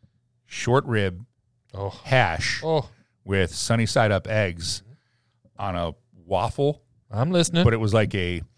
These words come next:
Speaker 1: savory herb waffle.
Speaker 2: Did you, did you drown it?
Speaker 1: No, I didn't put, there was no need to put syrup on it. You just cut it and the
Speaker 2: Hold
Speaker 1: yolk
Speaker 2: on.
Speaker 1: went through.
Speaker 2: Come on.
Speaker 1: No, no, it wasn't that kind of waffle.
Speaker 2: It doesn't matter.
Speaker 1: It was like a toast instead of toast.
Speaker 2: You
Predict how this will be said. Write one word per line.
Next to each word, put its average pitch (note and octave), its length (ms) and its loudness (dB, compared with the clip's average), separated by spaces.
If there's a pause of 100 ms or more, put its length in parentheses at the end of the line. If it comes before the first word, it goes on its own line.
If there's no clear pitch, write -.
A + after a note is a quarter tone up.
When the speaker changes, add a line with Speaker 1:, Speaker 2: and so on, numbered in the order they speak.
(480)
Speaker 1:
savory G#2+ 720 2 (120)
herb G#2 540 2 (300)
waffle. F#2 540 -2 (720)
Speaker 2:
Did G#2 100 -20
you, G2+ 120 -6 (720)
did G2 160 -8
you F#2+ 100 -8
drown G2+ 300 -4
it? E3+ 60 -10 (640)
Speaker 1:
No, F#2+ 140 -10
I E2+ 80 -4
didn't E2 160 -8
put, A2 180 0
there A#2 80 -4
was G#2+ 160 -6
no A#2+ 100 -2
need A#2 200 -2
to G#2 40 -18
put - 140 -2
syrup B2+ 320 -8
on F2 120 -14
it. - 100 -18
You - 60 -2
just - 180 -4
cut G#2+ 160 -6
it - 100 -12
and F2 100 -10
the F#2 140 -8
Speaker 2:
Hold F#2 100 -8
Speaker 1:
yolk G#2+ 260 4
Speaker 2:
on. - 60 -14 (580)
Speaker 1:
went F2+ 180 -8
through. A2 140 0
Speaker 2:
Come - 80 -2
on. - 40 -12 (460)
Speaker 1:
No, F#3 120 8
no, C#4+ 140 8
it F3+ 80 6
wasn't G3 300 8
that F#3+ 160 6
kind F#3+ 180 6
of E3+ 60 8
waffle. G#3 360 6
Speaker 2:
It B2+ 120 -8
doesn't A2 180 -4
matter. G2+ 300 -10
Speaker 1:
It - 40 -4
was E3 120 2
like E3 100 6
a D#3+ 60 6
toast - 440 6
instead D3+ 280 2
of C#3+ 100 0
toast. D3+ 340 2
Speaker 2:
You D3 40 -2